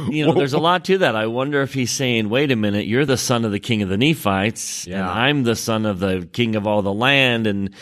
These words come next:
Speaker 1: may-, I don't know, maybe he had some ulterior motive.
Speaker 2: We can make, like, a political tie. You know, we know that that happens in Europe all the time.
Speaker 1: Yeah.
Speaker 2: Kings marry their daughters off to the princes of other nations. It doesn't say that in the text,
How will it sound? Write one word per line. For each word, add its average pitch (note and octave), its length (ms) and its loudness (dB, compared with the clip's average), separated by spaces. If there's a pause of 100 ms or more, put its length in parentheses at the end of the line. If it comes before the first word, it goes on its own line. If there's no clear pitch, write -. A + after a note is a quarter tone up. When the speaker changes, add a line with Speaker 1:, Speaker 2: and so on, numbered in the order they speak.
(200)
Speaker 1:
may-, G#2+ 300 -2
I A2 100 2
don't G#2+ 120 0
know, F2+ 100 -2
maybe G#2+ 240 -2
he G#2 60 0
had F#2+ 180 0
some F#2 160 -8
ulterior E2+ 500 -6
motive. D#2+ 120 -8
Speaker 2:
We B2+ 100 0
can B2+ 180 -2
make, A#2+ 200 0
like, A#2 160 0
a A#2 80 -4
political A2+ 500 -2
tie. E2+ 240 -4
You A#2 180 -2
know, C3+ 100 2
we C#3 160 2
know D3 160 2
that B2 160 -2
that C3 180 2
happens B2 340 0
in G#2 100 -2
Europe B2 300 -2
all F2 100 -2
the D#2 120 -8
time. E2 340 -6
Speaker 1:
Yeah. - 60 -14
Speaker 2:
Kings A2+ 360 0
marry A2 300 2
their G2+ 160 0
daughters G#2 340 2
off G#2 280 2
to F#2+ 220 0
the F#2 200 -4
princes A2+ 540 0
of F#2+ 100 -2
other G2+ 220 0
nations. G#2 480 -4 (280)
It B2+ 60 -6
doesn't G3 280 0
say F#3+ 200 0
that E3+ 180 4
in C3+ 120 0
the A2 80 0
text, C3 540 -2